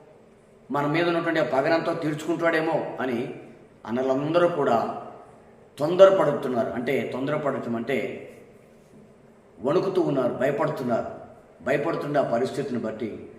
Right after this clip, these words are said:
యోసేపు అంటున్నాడు, "అన్నలారా, మీరు భయపడకండి, మిమ్మల్ని పోషించడం కొరకే దేవుడు నన్ను ఇక్కడికి ముందుగా పంపించాడు, నేను మిమ్మల్ని ఏమీ చేయను" అని చెప్పేసి,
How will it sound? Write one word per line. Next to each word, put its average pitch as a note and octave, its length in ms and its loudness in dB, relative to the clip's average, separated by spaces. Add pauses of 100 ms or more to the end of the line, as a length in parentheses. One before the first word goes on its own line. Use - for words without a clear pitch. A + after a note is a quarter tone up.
(320)
యోసేపు A#2+ 380 -4
అంటున్నాడు, A2 360 -4 (200)
"అన్నలారా, A#2 580 0 (400)
మీరు A2 120 -6
భయపడకండి, A#2+ 760 -2 (1300)
మిమ్మల్ని D#3 360 0
పోషించడం F3 520 0
కొరకే D3+ 300 0
దేవుడు C3+ 540 2 (680)
నన్ను E3+ 180 2
ఇక్కడికి E3+ 320 2
ముందుగా D3+ 240 0
పంపించాడు, B2 640 0 (520)
నేను A2+ 160 -2
మిమ్మల్ని G#2+ 380 -4
ఏమీ D3 160 0
చేయను" A#2 400 -4
అని G2+ 80 -8
చెప్పేసి, G#2+ 540 -8